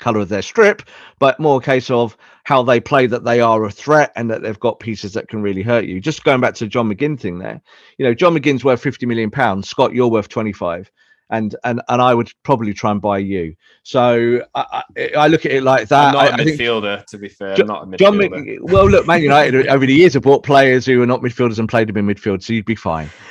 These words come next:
Speaker 1: But I, I, I just think with, uh, with players like John McGinn, yeah, they're very good.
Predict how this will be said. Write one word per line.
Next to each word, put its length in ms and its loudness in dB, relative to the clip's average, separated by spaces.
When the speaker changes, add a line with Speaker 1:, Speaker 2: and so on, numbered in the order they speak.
Speaker 1:
But 160 4
I, 80 2
I, 220 0
I 40 4
just 240 0
think 340 -2
with, 380 2
uh, 800 4
with 260 -8
players 220 4
like 160 4
John 160 2
McGinn, 260 2
yeah, 120 6
they're 120 2
very 220 4
good. 320 6